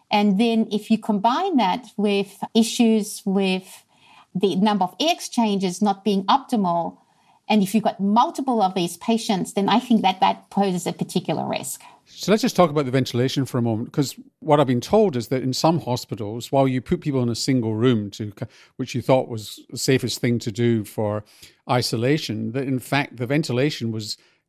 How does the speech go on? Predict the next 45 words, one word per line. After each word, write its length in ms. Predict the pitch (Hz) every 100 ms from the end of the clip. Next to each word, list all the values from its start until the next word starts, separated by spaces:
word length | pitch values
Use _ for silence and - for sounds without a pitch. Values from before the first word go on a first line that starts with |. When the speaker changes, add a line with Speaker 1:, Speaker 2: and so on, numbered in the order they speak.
| 104
Speaker 2:
gassing 640 | 135 156 - 131 117 120
the 380 | 117 110 117 -
air 420 | 127 151 117 110
from 280 | - 127 117
the 240 | 113 110
single 400 | 113 147 147 117
room 240 | 117 131 127
into 180 | 131
the 80 | 123
general 300 | 117 131 131
corridor. 560 | - 131 170 190 - - _
Speaker 1:
So 320 | - 339 330
we, 280 | 285 277 349 403 440 440 - _
back 220 | - 294
in 160 | 285 202
January, 580 | 165 165 233 285 311 330 - _ _ _ _ _ -
met 240 | 226 240
with 160 | 262 254
the 120 | 262
engineers. 640 | 247 240 240 233 240 233 208
We 200 | 190 196
went 320 | 214 226 -
through 480 | - 233 233 226 226
and 260 | - 185 -
made 300 | 214 214 208
sure 340 | - 226 214
that 160 | 196 175
all 200 | - 208
of 80 | 202
our 100 | 196
negative 420 | 190 190 185 175
pressure 320 | - 247 -
rooms 440 | 226 220 220 214 -
were 100 | 185
working 380 | 175 190 190 180
perfectly 640 | - 202 202 233 - 185
well, 460 | 175 214 220 214 208
that 220 | 180 165
the 100 | 190 -
air 200 | 202 196
was 180 | 190 190
all 200 | 202 196
being 220 | 196 196
expelled 640 | 190 - - 190 190 190
to 420 | - - 196 190